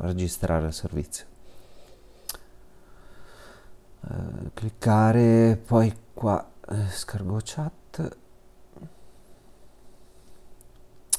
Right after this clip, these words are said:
I link sono nei commenti poi successivi. Cliccare in alto a destra c'è login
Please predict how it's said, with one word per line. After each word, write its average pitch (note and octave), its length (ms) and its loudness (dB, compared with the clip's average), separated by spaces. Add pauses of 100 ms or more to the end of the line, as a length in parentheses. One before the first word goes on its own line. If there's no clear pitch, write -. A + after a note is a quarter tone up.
(840)
I F2+ 120 -6
link F#2 280 -2
sono E2+ 320 -4
nei E2 420 -4
commenti F2 760 -6
poi E2+ 200 -10
successivi. - 640 -10 (1500)
Cliccare B2+ 300 2
in A#2+ 60 6
alto A2+ 300 4
a - 20 4
destra G#2+ 540 2
c'è G#2 520 0 (100)
login F#2+ 800 4